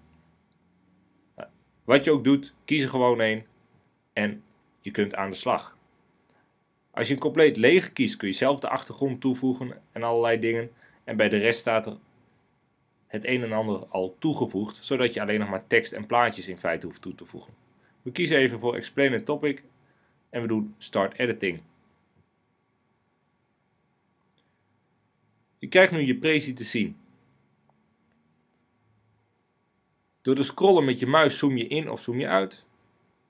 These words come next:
En door op de tekst te klikken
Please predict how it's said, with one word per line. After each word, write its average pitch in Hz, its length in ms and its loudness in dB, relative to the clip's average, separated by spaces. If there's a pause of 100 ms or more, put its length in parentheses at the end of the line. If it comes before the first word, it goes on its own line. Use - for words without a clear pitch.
(360)
En 170 220 0
door 147 140 4
op 113 100 0
de 107 100 -12
tekst - 280 2
te 123 220 -2 (1600)
klikken 127 420 2